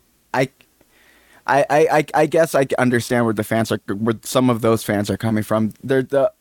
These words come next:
there's, there's other people that are just, uh, very upset with the way that the character of Teela was handled, and there's multiple angles to this as well. There's a lot of people that are angry because, uh, the way the character of the Teela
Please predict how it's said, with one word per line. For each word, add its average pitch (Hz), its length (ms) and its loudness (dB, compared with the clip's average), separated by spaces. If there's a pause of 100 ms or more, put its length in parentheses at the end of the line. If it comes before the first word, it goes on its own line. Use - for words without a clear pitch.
(120)
there's, 147 220 0
there's 151 260 -2
other 175 240 2
people 135 360 0
that 123 120 2
are 120 180 4
just, 123 360 -4 (100)
uh, 117 340 2
very 120 260 0
upset 120 360 0
with 113 160 -2
the 113 60 -2
way 117 180 2
that 110 180 -4
the 110 100 -4
character 120 580 0
of 98 120 -2
Teela 165 380 0
was 101 140 -6
handled, 95 360 -6 (320)
and 120 160 2
there's 139 160 2
multiple 151 580 0
angles 123 360 0
to 117 80 -2
this 107 200 -4
as 98 200 -8
well. 113 340 -2 (360)
There's 123 180 0
a 143 60 -2
lot 139 220 4
of 139 60 2
people 135 320 0
that 127 140 4
are 117 200 0
angry 123 440 2
because, 113 540 -4
uh, 104 380 0 (800)
the 131 120 2
way 135 220 4
the 131 140 -4
character 127 460 0
of 107 100 -2 (380)
the 110 120 -2
Teela 131 380 0